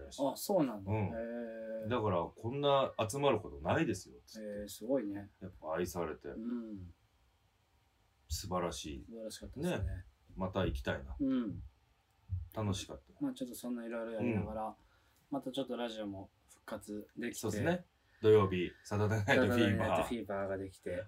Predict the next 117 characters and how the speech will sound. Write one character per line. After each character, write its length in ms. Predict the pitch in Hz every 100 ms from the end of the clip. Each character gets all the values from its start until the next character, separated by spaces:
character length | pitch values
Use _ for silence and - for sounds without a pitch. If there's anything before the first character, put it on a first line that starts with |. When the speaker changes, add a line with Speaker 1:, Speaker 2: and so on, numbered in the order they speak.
| -
Speaker 1:
は 100 | 82
い。 20 | - - - - - _ _ _ _ _ _ _ _ _ _ 120
Speaker 2:
<clears throat> 0 |
い 40 |
ろ 140 | 120 110
い 40 |
ろ 40 |
や 100 | 110
れ 100 | 107
て 100 | 107
い 60 | 107
け 100 | 110
ば。 140 | 92 90 _ _ -
ま 100 | 147
た 60 |
ち 100 | -
ょ 20 |
っ 20 | 165
と 40 |
そ 80 | 180
ろ 80 | 165
そ 120 | 127
ろ 80 | 110
明 60 |
け 60 | 120
た 120 | 127
ら 80 | 113
ま 140 | 101
た 220 | 98 101 101
旅 220 | - 113
も 120 | 107
行 80 | 95
き 40 | -
た 120 | 101
い 60 | 95
な 120 | 92
と。 120 | -
Speaker 1:
そ 120 | -
う 20 |
で 60 | -
す 120 | -
ね。 200 | 120 139 -
行 140 | - 98
き 40 |
た 80 | 135
い 80 | 120
と 100 | 120
こ 80 | 82
は 80 | 78
ね、 220 | 92 -
Speaker 2:
う 40 | 135
ん。 40 | 127 104
Speaker 1:
も 120 | 87
う 20 |
み 100 | 92
ん 40 | 92
な 200 | 92 85
お 100 | 92
の 140 | 98
お 60 | 87
の 260 | 78 69 - _ _ - - _ _ _ _
ピ 100 | 107
ッ 20 |
ク 80 | -
ア 20 |
ッ 40 | -
プ 140 | -
し 80 | -
て 100 | 92
る 80 | -
だ 80 |
ろ 160 | 143 123
う 40 |
か 60 | 92
ら。 60 | -
Speaker 2:
う 20 |
ん。 40 | - - _ _ - - _ _ 101
Speaker 1:
ま 120 | 151
あ、 20 | 151
こ 140 | 156
の 80 | 156
前 160 | 156 135
行 60 |
け 80 | 143
な 80 | 143
か 80 | 113
っ 20 |
た 60 |
新 180 | 92 104
潟 180 | 101 98
な 80 | 92
ん 100 | 87
か 60 |
も 100 | - -
ね、 60 |
Speaker 2:
ま 60 | -
あ、 20 |
行 80 | -
き 40 |
た 80 | -
い 40 |
で 60 | 139
す 80 | -
ね。 60 |
Speaker 1:
行 80 | -
き 40 | -
た 60 |
い 40 | -
し 20 |
ね。 40 | 82
Speaker 2:
そ 0 |
う 20 |
で 60 |
す 80 | 85
ね。 100 | - -
Speaker 1:
う 40 |
ん。 140 | 87